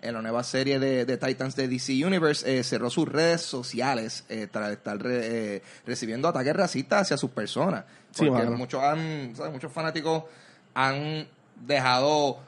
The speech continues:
Speaker 1: bien claramente decir que no están muy pompeados con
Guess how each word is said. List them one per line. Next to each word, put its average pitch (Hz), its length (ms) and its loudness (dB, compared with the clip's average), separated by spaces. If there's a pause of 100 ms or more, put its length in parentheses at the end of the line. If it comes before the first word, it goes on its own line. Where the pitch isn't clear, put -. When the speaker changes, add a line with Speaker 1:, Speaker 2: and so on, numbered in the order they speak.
(100)
Speaker 1:
bien 156 300 2
claramente 190 560 2
decir 208 240 2 (100)
que 170 140 2
no 170 80 2
están 240 440 2
muy 208 380 4
pompeados 196 600 2 (120)
con 147 400 0